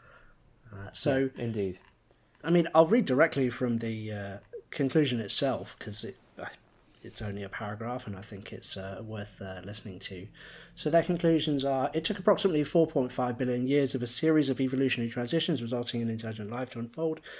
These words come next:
Speaker 1: on Earth. In another billion years, the increasing luminosity of the sun will make Earth uninhabitable for complex life. Intelligence, therefore, emerged late in li-, Earth's lifetime." Together with the dispersing timing, uh,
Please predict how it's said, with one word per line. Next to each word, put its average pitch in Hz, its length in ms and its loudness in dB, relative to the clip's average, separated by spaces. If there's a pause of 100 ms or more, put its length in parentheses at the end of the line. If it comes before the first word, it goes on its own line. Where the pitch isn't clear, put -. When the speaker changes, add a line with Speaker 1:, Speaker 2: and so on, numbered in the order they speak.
(180)
Speaker 1:
on 139 200 4
Earth. 107 340 -2
In 143 80 2
another 180 260 6
billion 117 360 -2
years, 131 240 0
the 135 80 0
increasing 165 440 2
luminosity 151 600 0
of 110 60 -6
the 104 60 -8
sun 131 360 -2 (320)
will 131 80 0
make 143 260 -2
Earth 151 200 2
uninhabitable 131 640 -2
for - 100 -10
complex 107 420 -6
life. 98 320 -8 (140)
Intelligence, 143 500 2
therefore, 139 500 0
emerged 147 260 -2
late 180 280 2
in 101 120 -4
li-, 98 160 4
Earth's 107 220 -6
lifetime." 101 520 -6 (720)
Together 180 460 8
with 127 160 0
the 135 100 -2
dispersing 151 640 4
timing, 143 680 0
uh, 117 300 -4